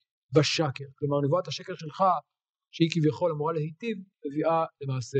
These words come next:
לחורבן. טוב, עד כאן אפשר לראות שירמיהו מגיב בצורה מאוד חזקה, יש לו חוסן פנימי, יש בו עמוד שדרה, הוא לא נשבר מאיומים,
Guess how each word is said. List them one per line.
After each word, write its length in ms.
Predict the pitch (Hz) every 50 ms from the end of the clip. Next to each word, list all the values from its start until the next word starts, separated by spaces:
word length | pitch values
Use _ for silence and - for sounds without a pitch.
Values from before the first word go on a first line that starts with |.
| 131 135
לחורבן. 300 | 127 - - 120 117 - _ _ -
טוב, 120 | 143 - - _
עד 180 | 190 247 254 -
כאן 220 | - 214 185 - 220 - _ _ _ _ _ _ _ _ _ _ _ _ _ _ _ _ _ _ -
אפשר 180 | - - 240 240 214
לראות 240 | 180 151 151 156
שירמיהו 600 | - 202 190 185 180 170 185 190 214 240 269 277
מגיב 360 | 254 226 180 180 226 262 277 247 - _ _ _ _ _ _ _ _ _ -
בצורה 300 | 151 - - - 220 254
מאוד 200 | 240 233 240 240 - _ _ _ - -
חזקה, 320 | - 190 156 185 165 - 214
יש 120 | 190 - -
לו 180 | 214 208 196 - _ _ _ _ _ _ _
חוסן 380 | - 254 247 247 - 247 226 190
פנימי, 380 | - 196 185 180 180 170 151 147
יש 140 | 156 143 143
בו 180 | 190 196 185 - _ _ _ _ -
עמוד 280 | 202 220 240 262 -
שדרה, 260 | - - 214 202 202
הוא 120 | 202 202 233
לא 80 | 277 311 311
נשבר 520 | 277 - - - 160 160 214 214 196 170 147 - _ _ _ _ _ _
מאיומים, 720 | 165 170 180 180 - 196 196 196 185 180 196 202 202 208